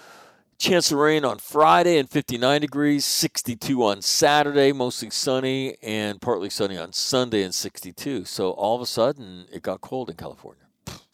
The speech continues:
So that is a look at, uh, that is a look at our weather. Um, time for us to check the news. So news headlines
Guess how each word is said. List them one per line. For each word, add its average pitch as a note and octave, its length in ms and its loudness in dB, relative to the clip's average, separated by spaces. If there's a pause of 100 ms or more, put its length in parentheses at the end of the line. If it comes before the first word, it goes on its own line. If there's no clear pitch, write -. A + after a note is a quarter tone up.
(480)
So F#2 220 -4
that G2+ 220 2
is G#2 280 0
a F2 120 -6
look E2+ 260 -12
at, D2+ 120 -14 (120)
uh, D2 320 -12 (340)
that G2 160 -4
is F2 120 -8
a E2 40 -16
look E2 140 -12
at - 80 -18 (160)
our D#2+ 160 -12
weather. D2 400 -14 (640)
Um, A#2 440 2 (4000)
time B2 160 2
for - 80 -8
us - 160 -6
to - 100 -4
check A#2+ 140 -4
the F#2+ 100 -8
news. F2 480 -10
So G2 220 0
news C#3 340 -6
headlines E2+ 1000 -4